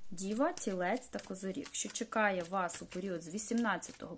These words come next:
по двадцять четверте березня? Залишайте свої вподобайки, пишіть у коментарях слово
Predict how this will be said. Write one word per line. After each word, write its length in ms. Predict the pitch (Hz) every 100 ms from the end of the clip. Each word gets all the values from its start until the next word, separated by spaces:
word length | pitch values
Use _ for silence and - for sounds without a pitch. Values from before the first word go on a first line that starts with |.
| -
по 140 | 185
двадцять 560 | 160 160 185 202 - -
четверте 500 | - - 165 - 185
березня? 720 | 220 262 247 240 254 285 294
Залишайте 640 | 277 247 220 - 190 - -
свої 280 | - 180
вподобайки, 760 | 180 - 185 208 - 370 - 254
пишіть 340 | 214 - 185
у 100 | -
коментарях 480 | 180 175 180 180 180
слово 240 | - 202